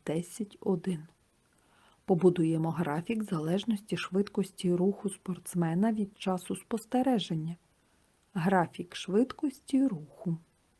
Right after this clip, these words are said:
Для побудови графіка виконаємо такі дії. Перше. Заповнимо таблицю відповідних моментів часу Т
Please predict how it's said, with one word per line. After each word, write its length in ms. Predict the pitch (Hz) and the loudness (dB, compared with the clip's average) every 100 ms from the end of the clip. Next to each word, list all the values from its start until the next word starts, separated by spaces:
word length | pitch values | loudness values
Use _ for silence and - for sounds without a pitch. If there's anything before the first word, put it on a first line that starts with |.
| _ _ _ _ _ _ _ - | _ _ _ _ _ _ _ -4
Для 180 | 180 185 | 2 4
побудови 580 | 185 175 180 185 180 180 | 4 2 4 4 4 2
графіка 540 | 254 381 - 170 175 | 0 -4 -4 -2 -2
виконаємо 640 | 165 196 294 277 277 294 | -2 -2 2 2 4 2
такі 380 | 277 196 - 190 | 0 -4 -2 -4
дії. 460 | 185 170 151 165 165 _ _ _ _ _ _ _ | -4 -4 -6 -8 -12 _ _ _ _ _ _ _
Перше. 420 | 214 170 - - - _ _ _ _ _ | -4 -2 -4 -10 -14 _ _ _ _ _
Заповнимо 760 | 190 185 - 185 170 165 160 143 | 0 2 2 0 2 2 -2 -4
таблицю 640 | - - - 269 - 277 | -8 -4 2 2 2 0
відповідних 760 | 262 - 247 233 240 240 214 220 | 0 0 0 2 0 -2 -2 0
моментів 540 | 202 208 202 202 202 | 2 4 2 0 -6
часу 560 | - 202 - 208 196 196 _ _ _ - | -4 -4 -4 -2 -2 -2 _ _ _ 2
Т 220 | 208 | 2